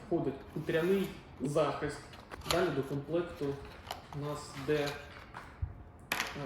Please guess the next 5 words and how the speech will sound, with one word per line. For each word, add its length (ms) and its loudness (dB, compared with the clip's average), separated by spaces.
теж 240 4
зарядка 520 6
для 200 2
кейсу. 680 4
І 320 0